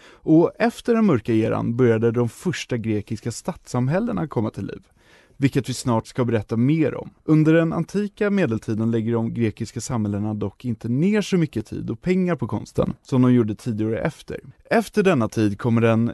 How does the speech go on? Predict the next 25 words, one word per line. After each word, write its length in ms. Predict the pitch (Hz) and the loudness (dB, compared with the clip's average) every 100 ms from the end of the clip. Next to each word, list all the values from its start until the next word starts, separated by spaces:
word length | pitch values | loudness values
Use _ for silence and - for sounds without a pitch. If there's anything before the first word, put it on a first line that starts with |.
| - | -6
geometriska 960 | 123 131 131 156 202 196 - 156 - | 0 2 4 4 2 0 -4 -8 -4
eran, 520 | 117 101 - - - - | -4 -4 -4 -8 -12 -12
där 340 | - 120 107 101 | 0 2 4 0
keramiken 840 | - 123 117 131 160 170 - 135 | 0 2 4 4 2 0 -4 -2
är 100 | 113 | -2
i 60 | - | -4
fokus. 600 | - - - - - - _ _ _ | -6 -6 -10 -10 -10 -16 _ _ _
Och 400 | - 151 - - - | 0 0 -2 -16 -4
den 260 | 156 156 | 0 2
geometriska 680 | 156 165 180 214 - - 175 | 2 2 2 0 -4 -6 0
eran 260 | 117 107 | 0 0
följs 400 | 110 175 175 143 | -2 -2 -2 -2
av 300 | 92 98 104 - | -6 -6 -6 -8
de 380 | 113 104 101 98 110 | -4 -2 -2 -4 -6
grekiska 600 | 107 98 - 104 - 104 | -4 -4 -4 -12 -10 -10
stadssamhällena, 1040 | - 135 - - 104 104 135 165 123 - - _ | -8 -10 -10 -8 -6 -4 -2 -2 -2 -6 -14 _
som 380 | - - 120 120 | -10 -2 0 0
delas 320 | 123 123 120 | 0 0 0
in 240 | 110 98 - | -4 -4 -6
i 220 | 98 98 - | -8 -8 -10
tre 480 | - 160 165 220 208 | -6 -2 0 0 0
olika 360 | 135 110 - 107 | -2 -4 -6 -10
stilar. 460 | - - - - - _ - | -10 -10 -8 -10 -12 _ -4
Och 260 | 143 135 131 | -4 -4 -2
den 360 | 160 170 170 | 0 2 0